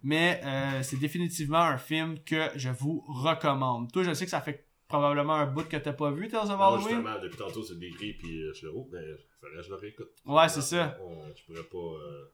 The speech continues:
Speaker 1: Ah, c'est correct, man, ça se peut, là. Écoute, dans un top dix, ça se peut qu'il y ait
Speaker 2: Ben,
Speaker 1: des films
Speaker 2: justement,
Speaker 1: qu'on
Speaker 2: je suis content en même temps que c'est, on parle pas juste des films qu'on connaît,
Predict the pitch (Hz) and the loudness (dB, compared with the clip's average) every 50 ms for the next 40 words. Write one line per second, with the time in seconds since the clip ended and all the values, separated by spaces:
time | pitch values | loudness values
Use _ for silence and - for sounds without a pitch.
0 | _ _ _ 226 202 170 - - 320 269 190 233 240 - 233 226 214 185 165 165 | _ _ _ 8 8 8 8 4 4 4 4 4 4 2 -2 0 0 0 -2 -2
1 | - 180 196 269 302 254 220 190 185 175 170 165 170 - 202 - 160 151 143 143 | 0 2 2 4 4 4 4 4 4 4 4 4 2 0 -2 0 0 0 0 0
2 | 143 160 156 165 165 151 147 160 190 185 151 131 - - 165 165 156 147 147 - | 0 -2 -2 0 0 0 0 -2 -2 -4 -4 -6 -4 -4 -4 -2 0 0 2 0
3 | - - - - - 151 139 139 131 131 127 120 - 113 127 131 117 90 82 110 | 0 0 -2 0 0 0 0 0 0 -2 -2 -2 -2 -4 -4 -4 -6 -6 -6 -6
4 | 117 117 - 95 87 80 - 82 82 80 - 82 82 82 - 95 87 85 90 95 | -8 -8 -8 -8 -10 -10 -10 -10 -12 -10 -10 -10 -12 -10 -8 -8 -8 -8 -8 -8
5 | 90 87 90 82 82 92 90 90 - 85 82 - 92 82 80 | -8 -6 -8 -8 -8 -8 -10 -10 -10 -12 -12 -10 -10 -10 -10